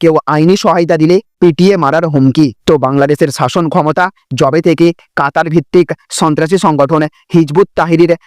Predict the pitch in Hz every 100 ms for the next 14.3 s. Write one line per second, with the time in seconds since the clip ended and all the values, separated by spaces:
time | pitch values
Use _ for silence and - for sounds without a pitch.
0 | - 135 139 147 143 151 147 143 151 156
1 | 160 151 170 170 - - 127 147 180 -
2 | 170 - 165 175 - _ 165 156 135 143
3 | 156 196 175 170 165 147 147 170 - -
4 | - 156 156 143 143 143 160 180 180 160
5 | 147 147 151 160 _ _ 156 151 151 202
6 | 170 156 160 156 151 165 170 _ 147 147
7 | 139 160 165 208 185 160 165 - _ -
8 | 147 156 143 151 196 180 180 156 175 170
9 | _ - 151 143 147 185 208 _ - 156
10 | 208 202 202 202 156 151 147 147 143 -
11 | 156 160 151 143 - 214 - 170 147 131
12 | 135 139 - 147 147 143 151 180 180 _
13 | _ - - 147 196 175 175 170 135 127
14 | 151 165